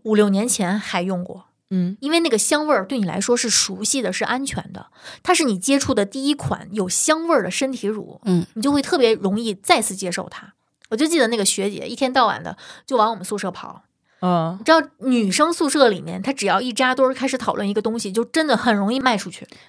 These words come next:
Speaker 2: 那是她年轻时的一份事业。
Speaker 1: 对。
Speaker 2: 你要想知道，你们卖出去一份儿，她能够收不少钱。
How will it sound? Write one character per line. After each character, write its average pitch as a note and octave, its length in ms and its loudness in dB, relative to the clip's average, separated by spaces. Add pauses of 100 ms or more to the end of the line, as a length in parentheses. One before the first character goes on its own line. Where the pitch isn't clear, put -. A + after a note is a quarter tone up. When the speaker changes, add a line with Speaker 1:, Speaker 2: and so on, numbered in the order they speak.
Speaker 2:
那 B3+ 120 2
是 A#3+ 140 0
她 A3+ 320 2
年 F#3 200 4
轻 A3 160 -2
时 G#3+ 160 -4
的 F#3 280 4
一 G3 100 -6
份 A3+ 140 6
事 A3 320 0
业。 - 260 -8
Speaker 1:
对。 G#3+ 220 -2 (840)
Speaker 2:
你 F3+ 100 -2
要 G#3+ 120 6
想 A3 220 0
知 G#3 160 4
道， E3+ 300 2
你 F3+ 180 2
们 F3+ 160 2
卖 A3 160 4
出 G#3 140 0
去 G#3 100 0
一 F3 140 0
份 G#3 120 0
儿， F#3 40 0
她 - 140 -6
能 F3 140 -4
够 F#3 220 4
收 F#3 220 -2
不 G3 100 -6
少 - 140 -4
钱。 - 260 -8